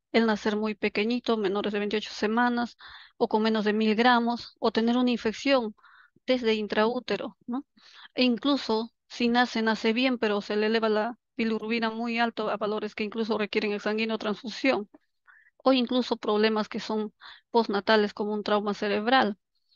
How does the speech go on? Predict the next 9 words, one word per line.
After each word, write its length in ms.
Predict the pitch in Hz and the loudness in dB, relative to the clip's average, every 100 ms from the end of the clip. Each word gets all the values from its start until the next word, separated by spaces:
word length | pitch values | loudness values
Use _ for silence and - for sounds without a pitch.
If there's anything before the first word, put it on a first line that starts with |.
| _ _ | _ _
importante 880 | - 220 190 208 - 240 233 220 220 | -2 0 0 -2 0 0 0 -2 -4
que 140 | 247 | -6
pueda 240 | - 214 202 | -4 0 0
hacer 200 | 226 214 | 0 -2
que 100 | 220 | -4
el 40 | |
paciente 560 | - - 220 208 208 208 | -6 -6 -6 -2 -4 0
llegue 420 | 233 226 208 190 - - - | 0 0 -2 -8 -14 -8 0
a 320 | 202 196 | 2 2